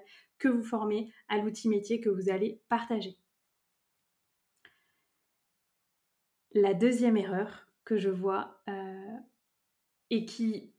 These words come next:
peut aller aussi, hein, qui peut concerner, euh, les entrepreneurs avancés, c'est le fait de se faire coacher par deux, trois, quatre personnes différentes,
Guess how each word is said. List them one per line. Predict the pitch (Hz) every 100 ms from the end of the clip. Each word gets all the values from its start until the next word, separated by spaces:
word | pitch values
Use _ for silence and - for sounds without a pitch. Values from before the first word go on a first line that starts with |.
| -
peut | - 226
aller | 220 220 262
aussi, | 240 220 - 247
hein, | 220
qui | -
peut | 202
concerner, | 226 226 226 214 220
euh, | 190 185 185 -
les | 202 208
entrepreneurs | 202 190 185 233 202 196
avancés, | - 226 220 208 226 - - _ - - _
c'est | - 277 302
le | 220 220
fait | 262 277
de |
se | 240
faire | 247 240
coacher | 214 202 247
par | 226 180 185
deux, | 202 208 -
trois, | - - 208 - -
quatre | 262 262 -
personnes | 220 220 233
différentes, | 220 - 196 185 254 -